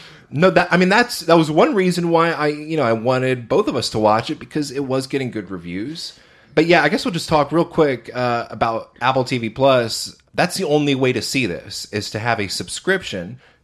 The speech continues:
to Apple's, like, premium streaming service. And, like, I don't know what the hell else is on that service. I know,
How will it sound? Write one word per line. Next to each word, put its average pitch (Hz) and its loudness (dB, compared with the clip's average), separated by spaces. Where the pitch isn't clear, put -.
to - -4
Apple's, 113 0
like, 98 -4
premium 107 -4
streaming 107 -2
service. 78 -10
And, 107 -4
like, 110 -6
I 143 2
don't 151 0
know 117 4
what 107 -2
the 98 -4
hell 101 -2
else 90 -4
is 85 -10
on 101 0
that 82 -10
service. 82 -10
I 98 -6
know, 101 -4